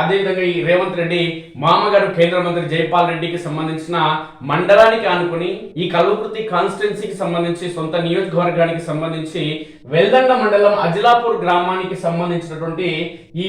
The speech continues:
పేదింటి బిడ్డ సురేష్కు ఈరోజు ఇందిరమ్మ ఇల్లు రాలేదు. గ్రామంలో సుమారు ఒక యాభై ఇండ్లకు సంబంధించిన మొదటి లిస్టు కానీ, ముప్పై ఒక్క ఇండ్లకు సంబంధించి రెండో లిస్టు కానీ, ఫైనల్ గా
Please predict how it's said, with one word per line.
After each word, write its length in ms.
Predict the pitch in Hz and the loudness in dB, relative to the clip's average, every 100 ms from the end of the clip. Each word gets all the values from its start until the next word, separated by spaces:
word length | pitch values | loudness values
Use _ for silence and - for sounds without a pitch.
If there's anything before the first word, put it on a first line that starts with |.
| - | -2
పేదింటి 480 | 170 208 - 254 208 180 | 2 4 2 -2 -4 -6
బిడ్డ 140 | 170 185 170 170 | 0 2 4 2
సురేష్కు 460 | 170 190 208 - 175 165 | 0 0 0 -2 -4 -2
ఈరోజు 360 | 160 160 170 160 151 - - - _ _ _ _ - | -4 -4 -2 -2 -2 -8 -16 -20 _ _ _ _ -6
ఇందిరమ్మ 460 | 165 190 202 190 175 | -2 4 4 4 2
ఇల్లు 140 | 175 151 | 2 2
రాలేదు. 340 | 131 123 113 104 - - - 156 | 2 0 -6 -10 -14 -20 -6 2
గ్రామంలో 460 | 196 247 247 247 247 | 6 6 6 6 4
సుమారు 340 | 202 214 208 208 202 196 - 147 | 4 2 6 6 6 2 -6 -4
ఒక 80 | 185 170 | 4 6
యాభై 280 | 170 226 226 | 6 6 2
ఇండ్లకు 320 | 220 208 208 202 | 0 0 0 -4
సంబంధించిన 400 | 190 190 180 175 165 | -4 -4 -4 -4 -2
మొదటి 220 | 170 185 196 | -2 -2 -4
లిస్టు 180 | - 190 | -4 -4
కానీ, 180 | 185 185 - - - | -4 -6 -8 -12 -2
ముప్పై 260 | 180 175 233 233 | -2 0 2 4
ఒక్క 120 | 247 220 | 4 2
ఇండ్లకు 260 | 214 190 202 | 2 -2 -6
సంబంధించి 440 | 190 196 185 - 185 180 - - 123 151 | -4 -2 -2 0 0 0 -4 -12 -4 0
రెండో 240 | 190 214 220 | 0 2 4
లిస్టు 220 | 214 208 190 | 2 0 -4
కానీ, 180 | 196 196 - - - | -4 -6 -12 -18 -2
ఫైనల్ 360 | 190 233 277 269 | 2 4 4 2
గా 60 | 285 | 2